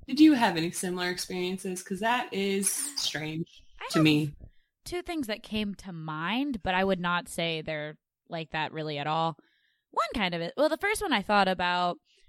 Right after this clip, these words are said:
Speaker 2: was I was drinking a drink and there was ice in it, and I put a bunch of ice in my mouth, and then this boy goes to kiss me, and I go, "I have ice in my mouth," and he goes,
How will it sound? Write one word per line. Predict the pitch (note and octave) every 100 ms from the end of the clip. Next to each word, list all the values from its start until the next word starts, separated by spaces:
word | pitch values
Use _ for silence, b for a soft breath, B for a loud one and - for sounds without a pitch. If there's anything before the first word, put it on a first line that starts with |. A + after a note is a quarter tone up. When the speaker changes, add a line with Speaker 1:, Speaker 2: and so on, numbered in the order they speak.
| -
Speaker 2:
was | F#3+ G3 F#3+ F#3 F3+ F3 D#3+ - - _ _ _ _ _
I | G3+ G3
was | F#3+ E3 - - _
drinking | - G#3 A3 G#3
a | F3+
drink | E3+ G3+ E3 E3+ -
and | F3
there | E3
was | D#3+
ice | F3 F#3+ F3
in | D#3+
it, | E3 -
and | D#3+
I |
put | - F#3+
a |
bunch | F3 G3 -
of |
ice | - F#3 G#3+
in | D#3
my | D#3+
mouth, | D3+ D#3 D#3 - B B -
and |
then | G3+ F#3+
this | F3+
boy | E3+ G3 G3+
goes | F#3+ F3+
to | -
kiss | - A3+ A3+
me, | F3 D#3+ -
and | F#3
I |
go, | F#3+ G3 -
"I | G#3+
have | B3 -
ice | A3+ F4
in | C#4
my | A3
mouth," | G3 E3+ E3 -
and | G#3
he | A3+ G#3
goes, | F#3+ F3 F3